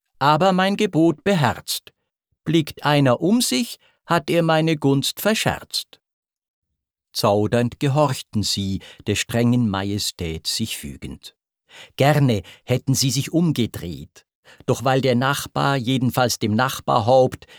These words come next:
den Blick nicht gönnte, der ihm selber nicht erlaubt, bewachten sie aus eitel Neid und Missgunst schon, jeder die andern alle giftig als Spion.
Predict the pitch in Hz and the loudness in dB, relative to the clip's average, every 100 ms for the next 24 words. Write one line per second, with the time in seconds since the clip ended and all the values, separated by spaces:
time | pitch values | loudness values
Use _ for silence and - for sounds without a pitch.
0 | _ 127 120 127 156 - 131 120 - 147 | _ 0 2 2 -2 -2 -2 -2 -2 0
1 | 165 139 123 113 - - - 123 123 107 | 0 0 0 0 -2 -8 0 2 4 4
2 | 117 170 147 117 117 - 123 123 127 135 | 2 2 2 2 2 0 0 4 4 4
3 | - _ _ _ _ _ - - 135 185 | -2 _ _ _ _ _ -6 0 2 2
4 | 202 - 196 180 139 165 208 - _ 123 | 0 -4 -2 0 0 -4 -6 -12 _ -2
5 | 113 - 175 - 143 113 117 165 156 - | 0 0 -2 -2 -2 0 0 -2 -2 -2
6 | 110 - 170 226 - 113 117 - - - | -2 0 -2 -2 -2 0 0 0 -6 -2
7 | 131 139 151 - _ - - 110 165 185 | 0 0 0 -4 _ -20 -8 2 4 4
8 | 175 127 123 113 127 120 113 110 98 98 | 2 0 -2 0 2 2 2 0 -4 -4
9 | 98 - 107 - - 98 - - - - | -6 -6 -6 -4 -8 -10 -8 -10 -8 -10
10 | - 107 87 - - | -6 -6 -6 -10 -20